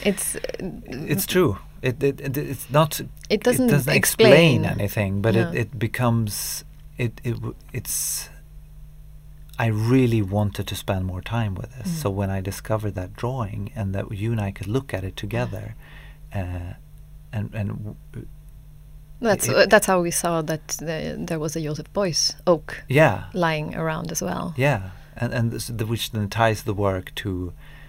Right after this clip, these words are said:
Speaker 2: uh,
Speaker 1: Yeah, the history of
Speaker 2: the history of
Speaker 1: Documenta and,
Speaker 2: Documenta,
Speaker 1: yeah.
Speaker 2: which I think Pierre's gonna talk about later on in this interview in a, in a also quite a surprising way, which <laughs> I really
Speaker 1: Mm.
Speaker 2: like. But then when you think about that oak, it's just dissolving,
Speaker 1: Mm.
Speaker 2: and there were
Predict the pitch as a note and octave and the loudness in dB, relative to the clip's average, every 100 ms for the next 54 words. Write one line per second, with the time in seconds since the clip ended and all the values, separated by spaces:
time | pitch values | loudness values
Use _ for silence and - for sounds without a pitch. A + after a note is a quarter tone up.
0 | - - - C#4+ G3 F3 G3+ - G#3 D3+ | -18 -10 -4 0 2 2 2 -2 -4 -4
1 | - G2+ B2+ F#3+ A2+ G#2 G2+ - A2+ - | -2 0 0 2 2 4 2 2 2 0
2 | G#2+ G#2 F#3+ F#3 G#3 E3 A#2 - - G#2 | -2 -2 -4 -4 -4 0 0 0 0 0
3 | G#2+ G#2+ A2 G#2 - G2 - G#2+ - F#2 | 0 0 0 -2 -2 -4 -2 -6 -4 -2
4 | F#2+ F2 F#2+ F#2 F#2+ F#2 - G#2 F#2+ F#2 | -2 -2 -2 -2 -2 -4 -4 -6 -4 -6
5 | F#2+ F#2+ A2+ F#2 E2 F#2+ - G2+ - - | -4 -4 -6 -6 -6 -8 -6 -8 -8 -8
6 | G#2 - - G#2+ G2+ G#2 F#2+ G2+ F#2+ F#2+ | -8 -8 -8 -4 -4 -4 -6 -6 -6 -8
7 | F#2 F#2+ - G#2+ G#2 F3 D3 - - - | -4 -4 -2 0 4 4 4 -4 -14 -16
8 | - - - - - G#2+ - A#2+ B2+ D#3 | -16 -16 -16 -14 -2 -2 -2 2 6 6
9 | A#2 A2 A2 A2+ G#2+ G#2 G2 F#2+ F#2+ C#3+ | 4 2 0 0 0 2 2 0 0 2
10 | C3 - G#2+ - A#2+ A#2 G#2 G2 - B2 | 2 -2 -10 -4 -4 -2 -4 -2 -2 0
11 | D#3 A#2 G2+ F#2+ A2 A3 G#3 F3 - - | 0 -4 -6 -8 -8 -8 -10 -12 -16 -16
12 | - G#2 G2+ G2+ G#2+ G2+ G#2+ | -6 -2 -2 -2 -2 -2 -4